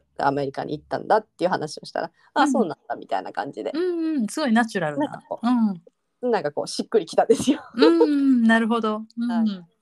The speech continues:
Speaker 1: で、なんかそういうなんかこう、あの、まあ、ちょっと前にも話した、なんかこう、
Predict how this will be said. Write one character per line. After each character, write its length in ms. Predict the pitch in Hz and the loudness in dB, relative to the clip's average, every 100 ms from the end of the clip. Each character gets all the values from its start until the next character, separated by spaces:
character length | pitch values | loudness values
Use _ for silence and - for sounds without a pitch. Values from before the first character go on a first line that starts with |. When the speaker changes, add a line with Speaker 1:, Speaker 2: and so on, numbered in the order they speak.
| - | -12
Speaker 1:
で、 80 | 359 | -8
な 100 | 359 | -8
ん 40 | |
か 100 | - | -8
そ 160 | - 254 | -6 -6
う 60 | |
い 180 | 262 277 | -6 -8
う 40 | 285 | -8
な 120 | 285 | -10
ん 60 | |
か 120 | 277 185 | -10 -10
こ 360 | - 165 - _ | -6 -6 -8 _
う、 40 | _ - - - - _ _ _ | _ -20 -20 -20 -20 _ _ _
あ 200 | 160 156 | -12 -10
の、 720 | 147 143 143 - - - - - _ _ _ - | -10 -10 -10 -12 -14 -14 -16 -20 _ _ _ -10
ま 120 | 190 | -8
あ、 60 | 156 | -6
ち 140 | - | -2
ょ 40 | |
っ 20 | 214 | 0
と 100 | 160 | 2
前 240 | 190 220 | 4 4
に 100 | 220 | 2
も 80 | 185 | -2
話 300 | 151 143 - | -10 -14 -16
し 40 | |
た、 200 | - 196 _ _ - | -16 -16 _ _ -18
な 80 | |
ん 60 | 151 | -16
か 100 | 143 | -14
こ 320 | - 131 | -8 -8
う、 40 | - | -8